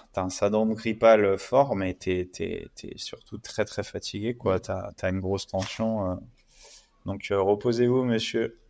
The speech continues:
Voilà. Et puis deux jours après, j'avais mon vol.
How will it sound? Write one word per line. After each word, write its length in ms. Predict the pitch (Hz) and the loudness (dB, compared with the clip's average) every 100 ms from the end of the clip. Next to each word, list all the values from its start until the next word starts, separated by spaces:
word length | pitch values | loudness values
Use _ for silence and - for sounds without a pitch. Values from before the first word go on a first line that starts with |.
| _ _ _ | _ _ _
Voilà. 480 | 113 101 101 104 - _ _ _ _ | -2 2 2 0 -6 _ _ _ _
Et 100 | 110 | -14
puis 200 | 104 - | -14 -10
deux 160 | 98 107 | 0 0
jours 220 | 110 113 | 4 6
après, 300 | 101 - 117 | 6 4 2
j'avais 220 | 107 98 | 6 4
mon 200 | 98 101 | 4 0
vol. 420 | 98 101 113 120 | 4 6 6 4